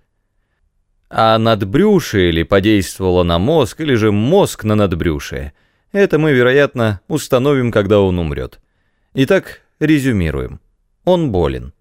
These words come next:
Это факт неоспоримый. Он нуждается в лечении. Оставим в стороне доктрины.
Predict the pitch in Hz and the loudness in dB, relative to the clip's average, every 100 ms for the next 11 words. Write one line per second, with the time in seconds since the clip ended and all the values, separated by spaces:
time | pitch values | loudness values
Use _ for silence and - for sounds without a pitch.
0 | _ - 101 - - 139 - 113 110 101 | _ -2 0 0 0 0 -2 -4 -2 -2
1 | - 85 71 62 58 - _ _ _ _ | -2 -4 -4 -8 -14 -20 _ _ _ _
2 | _ _ _ 143 180 196 180 110 123 131 | _ _ _ 0 0 2 0 2 2 2
3 | - 120 131 131 - 80 65 62 64 - | -2 -2 -2 -4 -4 -6 -6 -10 -16 -20
4 | _ _ _ _ _ _ _ _ 135 147 | _ _ _ _ _ _ _ _ -2 -2
5 | - 196 185 156 117 - 123 117 113 95 | 2 2 4 2 -2 -2 2 2 2 -2
6 | 90 - 69 62 62 | -2 -6 -10 -10 -12